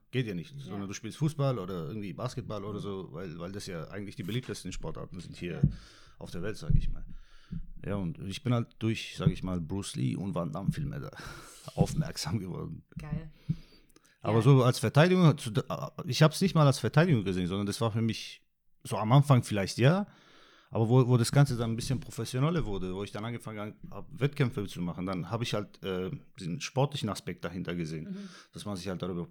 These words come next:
Speaker 1: dar-, darauf vorbereiten muss,
Speaker 3: Mhm.
Speaker 1: das Gewicht halten muss, Ernährung muss stimmen,
Speaker 2: Mhm.
Speaker 1: weißt du, kein Alkohol und
Speaker 2: Mhm.
Speaker 1: was weiß ich, diese ganzen Geschichten. Dann wurde das Ganze ein bisschen sportlicher natürlich.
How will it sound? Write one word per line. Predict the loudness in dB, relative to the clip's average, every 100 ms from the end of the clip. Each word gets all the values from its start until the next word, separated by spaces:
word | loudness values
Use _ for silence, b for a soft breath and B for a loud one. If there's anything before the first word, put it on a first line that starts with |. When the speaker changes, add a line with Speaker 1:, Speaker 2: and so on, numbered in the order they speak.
| -8
Speaker 1:
dar-, | -10 -8
darauf | -8 -8
vorbereiten | -4 -4 -2 -4 -4 -6
muss, | -6 -6 -8
Speaker 3:
Mhm. | -10 -12 -16 _ -20 -16
Speaker 1:
das | -8
Gewicht | -4 -2 -2
halten | -4 -4
muss, | -8 -8
Ernährung | -6 -4 -2 -2
muss | -4
stimmen, | -6 -4 -4 -2 -4 -6
Speaker 2:
Mhm. | -10 -14 B B B
Speaker 1:
weißt | -8 -8 -8
du, | -8
kein | -4 -4 0
Alkohol | 0 2 0 0 -2
und | -2 -4 -6
Speaker 2:
Mhm. | -8
Speaker 1:
was | -8 -8
weiß | -10
ich, | -8
diese | -8 -6
ganzen | -8 -8
Geschichten. | -6 -6 -6 -6
Dann | -4 0
wurde | 2 2
das | 2
Ganze | 0 2
ein | -2
bisschen | -2 -4
sportlicher | -4 -6 -6 -6 -6
natürlich. | -8 -10 -12 -12